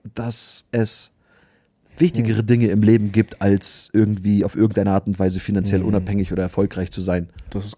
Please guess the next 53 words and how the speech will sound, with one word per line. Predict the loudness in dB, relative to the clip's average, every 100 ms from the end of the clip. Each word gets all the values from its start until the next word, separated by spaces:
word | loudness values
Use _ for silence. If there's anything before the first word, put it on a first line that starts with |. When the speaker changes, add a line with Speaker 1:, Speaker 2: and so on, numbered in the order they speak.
| -4
Speaker 2:
cool | -2
sogar, | 0 0 -2 -2
dass | -4 -4
man | -4 -4
sich | -4
vielleicht | -2 -2 -2 -2
eher | -2 -2
die | -2
Gedanken | -2 0 -2 -2 -4 -4 -6 _ _ _ _ _ _ _ _ _ 0
darüber | 2 2 2 2
macht, | 0 -2 -12 -20 _
nicht | -4 -4 -4
zu | -10
schauen, | -2 0 2 0 0
wer | 2 2
hinter | 2 0 0 0
der | 0
Tür | 0 0 0 2
wartet, | 0 0 -2 -2 -10 _ -12 -2
Speaker 1:
Ja. | 0 2
Speaker 2:
sondern | 2 4 2
wer | 2
schon | 0 -4
vor | -4 -2 2 4
der | 2
Tür | 0 -2
mit | 0 -2
einem | -2 -2
mit | -4 -6
ist | -10 -8
und | -4
man | 0
Speaker 1:
Richtig. | 2 2
Speaker 2:
geht | 0
zusammen | 2 2 2
durch | -2
die | -6
Tür, | -10 -6 -6 -2
so. |
Speaker 1:
Und | 0 4
wenn | 4
man | 4
dann | 2
diese | 2 2
Erkenntnis | 2 2 0 0 0
hat, | 0
dass | 0
hinter | 0 0
der | 0
Tür | 4
Speaker 2:
Mhm. | 4
Speaker 1:
nichts | 2
ist, | 0 0 -2